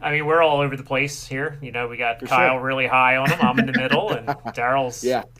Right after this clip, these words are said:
Speaker 1: Out, and A D P has him at four. So, um, again, if you're interested in A D P, go, uh, that is one of the premium tools. So you do have to pay a small subscription fee. It's only a dollar a month, though, I think. So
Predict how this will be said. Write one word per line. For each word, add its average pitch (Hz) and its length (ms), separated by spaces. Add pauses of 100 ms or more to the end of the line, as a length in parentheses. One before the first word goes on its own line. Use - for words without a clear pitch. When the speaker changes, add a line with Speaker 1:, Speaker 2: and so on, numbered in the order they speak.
(260)
Speaker 1:
Out, 151 360
and 127 140
A 165 180
D 156 160
P 151 240
has 139 240
him 135 80
at 120 80
four. 127 480
So, 117 600
um, 110 420 (120)
again, 135 280
if 131 100
you're 139 120
interested 151 420
in 127 140
A 127 120
D 117 160
P, 120 420 (880)
go, 113 260
uh, 110 280 (540)
that 117 100
is 113 160
one 120 140
of 107 40
the 107 60
premium 123 460
tools. 120 640
So 104 120
you 104 100
do 113 100
have 113 140
to 120 140
pay 110 480 (160)
a 120 60
small 107 320
subscription - 560
fee. 107 200
It's 139 160
only 226 160
a 143 60
dollar 131 260
a - 60
month, 131 240
though, - 80
I - 100 (100)
think. - 180
So - 120